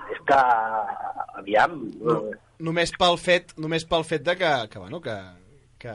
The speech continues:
Speaker 2: Espanya en el, en el moment de, de, de, o sigui, la seva resposta més calenta era que això, no? La seva,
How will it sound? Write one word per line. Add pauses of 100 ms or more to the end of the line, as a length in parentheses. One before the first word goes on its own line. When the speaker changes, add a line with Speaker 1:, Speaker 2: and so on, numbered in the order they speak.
(160)
Speaker 2:
Espanya (480)
en
el,
en
el
moment
de, (680)
de,
de, (140)
o
sigui,
la
seva
resposta
més (340)
calenta
era
que
això,
no?
La
seva,